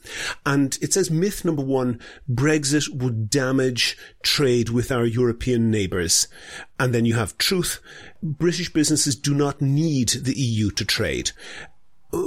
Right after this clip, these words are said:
Which is it, that the trade would not be damaged or it would not be needed?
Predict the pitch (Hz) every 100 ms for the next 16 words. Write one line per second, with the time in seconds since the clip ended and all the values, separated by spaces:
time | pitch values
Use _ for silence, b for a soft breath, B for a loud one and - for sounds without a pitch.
0 | 175 - - 226 151 123 139 - 143 160
1 | 151 135 147 143 135 117 139 208 208 185
2 | 156 156 156 151 156 147 101 76